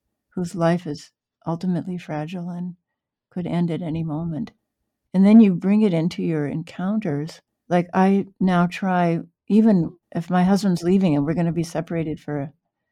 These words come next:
a few hours or half a day or a day, I try to bring not the kind of morbid awareness of "this <laughs> person could die tonight," but just the preciousness of, "This could be our last encounter. Can it be a loving encounter?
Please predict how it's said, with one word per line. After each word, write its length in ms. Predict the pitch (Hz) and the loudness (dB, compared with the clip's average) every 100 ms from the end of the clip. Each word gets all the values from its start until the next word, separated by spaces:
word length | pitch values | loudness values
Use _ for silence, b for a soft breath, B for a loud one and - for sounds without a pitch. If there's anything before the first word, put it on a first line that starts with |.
| _ - | _ -8
a 80 | 170 | -4
few 220 | 214 190 | 0 0
hours 440 | 165 190 196 160 | 4 4 4 0
or 140 | 160 147 | -2 -4
half 300 | 156 170 - | -4 -6 -6
a 40 | |
day 320 | 165 147 185 | -6 -4 -4
or 260 | 151 - 160 254 | -6 -6 -8 -8
a 60 | 180 | -8
day, 460 | 175 180 156 139 - _ _ _ - | -6 -6 -6 -8 -12 _ _ _ -10
I 60 | 165 | -8
try 240 | - 196 | -2 0
to 100 | 170 | 0
bring 600 | 160 - 185 190 190 190 _ _ 254 | -4 -4 0 2 0 -2 _ _ -2
not 400 | 202 208 220 220 | 4 6 4 2
the 340 | 175 156 143 - | -2 -2 -8 -10
kind 160 | - 196 | -4 -2
of 100 | 165 | 0
morbid 480 | 180 196 220 208 165 | 2 4 6 4 0
awareness 500 | 151 143 139 151 - | -2 -2 -2 -2 -4
of 120 | 160 | -6
"this 160 | 165 165 | -6 -4
<laughs> 80 | |
person 240 | 185 - 185 | -4 -2 0
could 180 | 196 170 | 0 0
die 200 | 165 160 | -2 -2
tonight," 420 | 170 165 151 220 | -4 -4 -4 -4
but 100 | 175 | -8
just 240 | 190 185 | -8 -12
the 60 | 170 | -16
preciousness 880 | - - 208 302 359 - 165 147 - | -16 -6 -4 -4 -8 -6 -6 -6 -8
of, 300 | 151 165 - _ _ | -10 -10 -16 _ _
"This 240 | 180 196 226 | -2 0 0
could 200 | 247 226 | 0 2
be 100 | 208 | 0
our 160 | 185 | 0
last 320 | 175 185 196 180 | 0 0 -2 -6
encounter. 720 | 165 170 180 226 151 151 - _ _ _ | -8 -6 -4 -4 -6 -10 -14 _ _ _
Can 180 | - 202 | 0 0
it 100 | 202 | 0
be 100 | 180 | -2
a 80 | 165 | -2
loving 420 | 165 180 190 165 | -2 -2 -4 -6
encounter? 640 | 160 165 170 - 233 170 | -8 -10 -12 -12 -14 -20